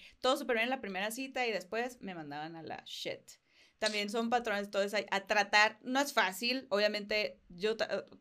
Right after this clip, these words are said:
cualquiera está en el proceso de tratar de identificar patrones en cualquier tipo de relación, pero sí de, de estar un poquito más pilas con eso, porque también es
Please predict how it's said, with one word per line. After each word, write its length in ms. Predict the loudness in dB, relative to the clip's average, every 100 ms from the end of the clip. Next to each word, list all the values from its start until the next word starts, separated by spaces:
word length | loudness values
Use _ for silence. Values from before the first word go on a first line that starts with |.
| -4
cualquiera 380 | -2 0 0 0
está 140 | -2
en 80 | -8
el 60 | -4
proceso 420 | -6 -4 -6 -6
de 80 | -6
tratar 260 | -8 -8
de 80 | -6
identificar 520 | -6 -8 -12 -10 -12 -12 _
patrones 480 | -6 -4 -4 -6 -8
en 140 | -8
cualquier 440 | -6 -8 -4 -4 -2
tipo 200 | -4 -4
de 40 |
relación, 600 | -4 -6 -8 -8 -8 -8 -16 -20 -20 -20 _ 0
pero 200 | 0 0
sí 220 | -2 2
de, 320 | 2 2 0
de 80 | -6
estar 180 | -6 -6
un 60 |
poquito 280 | -8 -10 -8
más 300 | -6 -4 -6
pilas 340 | -8 -10 -10 -10
con 160 | -12
eso, 240 | -12 -14 -14
porque 440 | -12 -10 -10 -12 -8
también 460 | -6 -4 -6 -8 -2
es 400 | -2 -2 -12